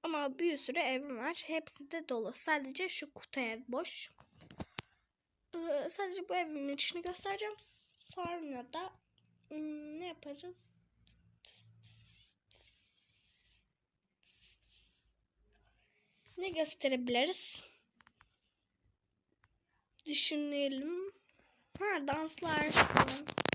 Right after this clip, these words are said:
Evet, yapabiliriz dans. Gösteririz. Burası mutfak arkadaşlar. Tamam.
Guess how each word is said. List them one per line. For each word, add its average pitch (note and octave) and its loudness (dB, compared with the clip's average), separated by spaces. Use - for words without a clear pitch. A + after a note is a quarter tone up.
Evet, C#4+ 0
yapabiliriz D4 4
dans. B3+ -8
Gösteririz. B3 -2
Burası G#4+ 6
mutfak G4 4
arkadaşlar. - 6
Tamam. C4+ 8